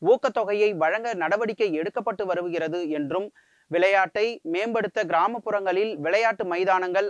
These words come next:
அமைக்க பல்வேறு முயற்சிகளை எடுத்து வருவதாக உள்துறை அமைச்சர் நமச்சிவாயம் தெரிவித்தார். மேலும் இந்த நிகழ்ச்சியில் பாண்டிச்சேரி துப்பாக்கி சுடும் கழகத்தின் தலைவர் கோவிந்தராஜன்,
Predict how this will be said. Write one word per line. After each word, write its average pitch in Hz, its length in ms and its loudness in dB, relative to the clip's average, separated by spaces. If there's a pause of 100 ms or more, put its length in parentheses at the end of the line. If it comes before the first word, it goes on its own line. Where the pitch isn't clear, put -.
(120)
அமைக்க 202 240 -2 (140)
பல்வேறு 208 420 2
முயற்சிகளை 190 540 -2 (120)
எடுத்து 190 280 -2
வருவதாக 170 520 2 (500)
உள்துறை 220 420 2
அமைச்சர் 165 440 -2
நமச்சிவாயம் 170 680 -2
தெரிவித்தார். 147 520 0 (460)
மேலும் 196 320 2 (380)
இந்த 202 120 2 (100)
நிகழ்ச்சியில் 226 560 -2
பாண்டிச்சேரி 214 600 2
துப்பாக்கி 220 460 0
சுடும் 208 320 -4
கழகத்தின் 170 520 0
தலைவர் 175 380 2 (400)
கோவிந்தராஜன், 185 720 2